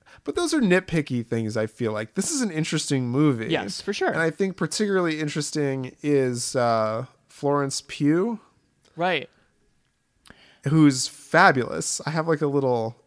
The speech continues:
Speaker 1: you know how I like big faces, Chance.
Speaker 2: <laughs>
Speaker 1: So
Speaker 2: Yeah.
Speaker 1: Florence is right up my, uh, right up my
Speaker 2: You know, she
Speaker 1: alley.
Speaker 2: was in Lady Macbeth last year. She was
Speaker 1: I haven't
Speaker 2: in
Speaker 1: seen that. Have you seen
Speaker 2: I have
Speaker 1: that?
Speaker 2: not. She was in Fighting With My Family earlier this year, that wrestling movie.
Speaker 1: I don't know what that is.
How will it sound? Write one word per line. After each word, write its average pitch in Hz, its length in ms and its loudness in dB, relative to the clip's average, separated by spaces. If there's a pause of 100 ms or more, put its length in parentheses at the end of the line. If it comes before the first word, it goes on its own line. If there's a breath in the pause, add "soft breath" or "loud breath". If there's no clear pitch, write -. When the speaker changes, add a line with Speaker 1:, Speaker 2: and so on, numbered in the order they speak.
(120)
Speaker 1:
you 160 140 2
know 170 120 6
how 151 100 6
I 127 60 6
like 120 260 0
big 120 200 -4
faces, - 520 -4
Chance. 143 420 -2
Speaker 2:
<laughs> 233 180 6
Speaker 1:
So 226 420 2 (800 loud breath)
Speaker 2:
Yeah. 175 340 6
Speaker 1:
Florence 147 520 2
is 123 120 -4
right 135 200 6
up 123 120 2
my, 113 260 0
uh, 107 260 -2 (180)
right 127 140 0
up 123 80 -2
my 117 200 -2
Speaker 2:
You - 60 2
know, 185 100 6
she 180 100 2
Speaker 1:
alley. 202 60 2
Speaker 2:
was 185 100 2
in 180 100 0
Lady 160 160 2
Macbeth 170 580 2
last 160 320 2
year. 147 400 0
She - 180 -2
was 156 60 4
Speaker 1:
I 226 40 6
haven't 311 140 4
Speaker 2:
in 147 100 2
Speaker 1:
seen 208 320 2
that. 123 180 0
Have 156 100 -4
you 220 120 -2
seen 226 240 -4
Speaker 2:
I 160 60 0
have 151 100 0
Speaker 1:
that? 139 100 -2
Speaker 2:
not. - 240 -6 (380)
She - 120 -2
was 180 100 4
in 180 80 4
Fighting 175 300 2
With 165 100 -4
My 147 120 -2
Family 170 760 -4
earlier 151 320 -2
this 147 240 -4
year, 165 160 -2
that 139 180 -2
wrestling 143 380 -4
movie. 143 300 -6
Speaker 1:
I 156 60 0
don't 160 140 2
know 131 120 4
what 120 160 -2
that 117 240 -6
is. - 420 -10